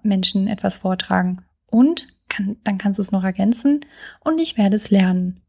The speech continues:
wenn es dir wichtig ist." Mach es dir also zur Gewohnheit, deine bisher bekannte Sichtweise der Dinge zu hinterfragen und experimentiere etwas, ja. Zweiter Schritt.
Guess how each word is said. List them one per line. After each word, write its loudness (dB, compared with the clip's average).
wenn -2
es -6
dir -2
wichtig -6
ist." -12
Mach 2
es -2
dir 4
also 2
zur 0
Gewohnheit, 2
deine 0
bisher -4
bekannte 0
Sichtweise 0
der 2
Dinge 2
zu -4
hinterfragen -2
und -2
experimentiere 0
etwas, -6
ja. -2
Zweiter 0
Schritt. -4